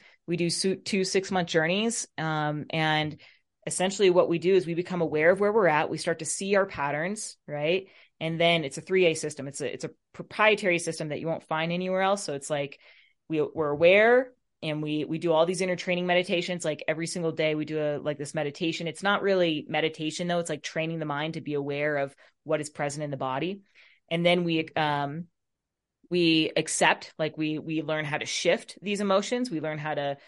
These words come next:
create peace, how to create space, how to create di-, distance, and s-, how to turn off the anxiety and the overwhelm, essentially. And then we learn how to align.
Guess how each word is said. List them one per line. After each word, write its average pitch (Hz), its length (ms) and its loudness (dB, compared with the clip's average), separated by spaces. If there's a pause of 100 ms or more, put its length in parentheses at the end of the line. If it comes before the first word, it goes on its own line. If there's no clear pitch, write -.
(200)
create 156 300 -4
peace, 220 300 -6
how 180 80 -2
to 156 80 -2
create 151 280 -8
space, 185 380 2
how 160 120 -4
to 139 120 -4 (140)
create 151 320 -8
di-, - 200 0
distance, 196 440 -2
and 151 80 -12
s-, - 100 -16 (160)
how 185 140 2
to 165 80 0
turn 208 260 -4
off 180 320 0 (320)
the 175 120 -2
anxiety 156 420 2
and 160 100 -2
the 147 120 0
overwhelm, 180 320 0
essentially. 240 520 0 (480)
And 165 140 0
then 170 100 6
we 185 100 2
learn 175 160 0
how 156 120 -4
to 156 120 2
align. 139 460 -4